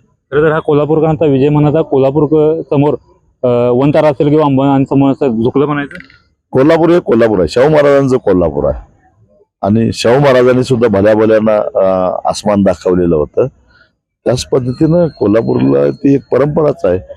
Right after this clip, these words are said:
Speaker 2: हिंद केसरी आहे कोल्हापूर म्हणजे. मला असं वाटतंय की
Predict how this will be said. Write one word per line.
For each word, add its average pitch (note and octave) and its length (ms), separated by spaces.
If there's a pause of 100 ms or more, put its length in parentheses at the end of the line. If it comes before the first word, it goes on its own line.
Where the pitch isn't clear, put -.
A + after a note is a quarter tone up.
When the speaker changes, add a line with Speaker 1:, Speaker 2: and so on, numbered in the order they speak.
(300)
Speaker 2:
हिंद A#2+ 220
केसरी C3+ 340
आहे B2+ 120
कोल्हापूर F#2 460
म्हणजे. F2+ 320 (500)
मला A2+ 140
असं B2 220
वाटतंय C3 340
की D3+ 240